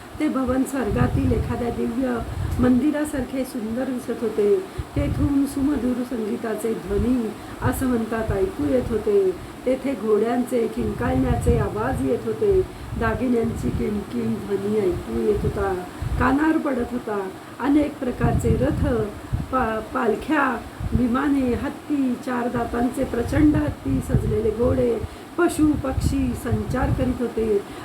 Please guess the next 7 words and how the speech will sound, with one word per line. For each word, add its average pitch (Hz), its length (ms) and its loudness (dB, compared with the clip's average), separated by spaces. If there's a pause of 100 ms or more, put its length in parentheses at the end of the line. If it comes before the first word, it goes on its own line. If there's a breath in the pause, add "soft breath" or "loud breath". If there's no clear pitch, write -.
(140 loud breath)
अम, 220 360 2
हजारो 285 520 4
राक्षस 240 600 0 (380)
इ-, 240 160 -2 (540)
तेथे 269 460 4 (420)
सुरक्षा 339 480 2
करण्यासाठी 262 920 -2